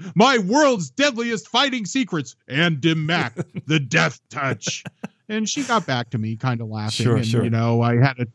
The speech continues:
Speaker 1: tryout, which was actually live. We didn't really do tryouts. It's like, "Oh, we've got a slot for you, and just go out there and do something." That was <laughs> kinda,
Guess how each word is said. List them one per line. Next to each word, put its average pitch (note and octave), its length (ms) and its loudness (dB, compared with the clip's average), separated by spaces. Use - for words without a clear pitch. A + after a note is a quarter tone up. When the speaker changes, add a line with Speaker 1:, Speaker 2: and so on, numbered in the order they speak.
Speaker 1:
tryout, E3+ 480 2
which D3+ 200 -2
was C3+ 140 2
actually F3+ 400 2
live. E3 560 2
We C#3 100 4
didn't D#3+ 220 2
really C#3+ 240 2
do B2 260 4
tryouts. B2 800 0
It's B2+ 280 6
like, F3 180 4
"Oh, C4 240 4
we've G#3+ 180 4
got F3 200 2
a - 20 0
slot A#2+ 340 -4
for A#2+ 120 -6
you, G#2 400 -6
and B2+ 120 2
just C#3 200 2
go C#3 120 6
out C3 160 2
there A2+ 160 2
and A2 160 0
do C3 160 6
something." - 480 -6
That A#2+ 180 0
was A#2+ 160 2
<laughs> C3 240 2
kinda, G#3+ 300 2